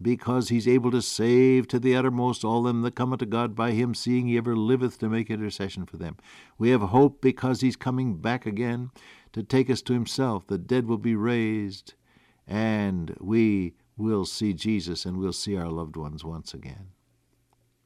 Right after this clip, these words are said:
Hope, the patience of hope in the Lord Jesus Christ. See, you hope in people, you get disappointed. You know,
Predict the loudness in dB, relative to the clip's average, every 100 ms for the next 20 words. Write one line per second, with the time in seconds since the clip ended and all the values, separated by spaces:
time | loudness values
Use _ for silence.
0 | _ _ _ _ _ _ _ _ _ -20
1 | -6 -4 -4 -10 _ -16 -6 -2 -2 -4
2 | -10 -10 -18 _ _ _ _ _ -12 -8
3 | -2 -2 -2 -8 -8 -8 -6 -6 -6 -8
4 | -10 -10 -10 -16 -16 -16 -16 -18 -20 -20
5 | _ _ _ _ _ _ _ _ _ _
6 | _ _ _ _ -20 _ -20 _ _ 2
7 | 4 6 6 6 8 6 6 4 4 4
8 | 4 4 2 0 -2 -4 -6 -6 -6 -8
9 | -14 -20 _ _ _ _ _ _ _ _
10 | _ _ _ _ _ _ _ _ _ _
11 | _ _ _ -8 -4 -4 -4 -6